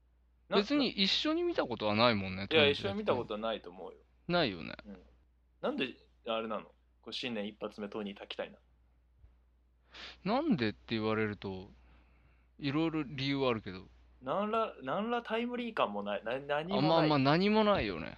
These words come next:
Speaker 1: うん。
Speaker 2: 新しくもないしね。
Speaker 1: うん。
Speaker 2: 新年感もないしね。
Speaker 1: ないしね。
Speaker 2: 正月感もないしね。
Speaker 1: ないないない。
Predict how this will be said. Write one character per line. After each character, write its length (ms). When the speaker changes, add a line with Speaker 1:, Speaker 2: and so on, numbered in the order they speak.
Speaker 1:
う 40
ん。 160
Speaker 2:
新 340
し 640
く 100
も 120
な 160
い 80
し 140
ね。 200
Speaker 1:
う 40
ん。 60
Speaker 2:
新 380
年 240
感 220
も 120
な 120
い 60
し 160
ね。 140
Speaker 1:
な 160
い 60
し 180
ね。 140
Speaker 2:
正 260
月 240
感 200
も 100
な 140
い 60
し 140
ね。 60
Speaker 1:
な 160
い 40
な 80
い 140
な 60
い。 100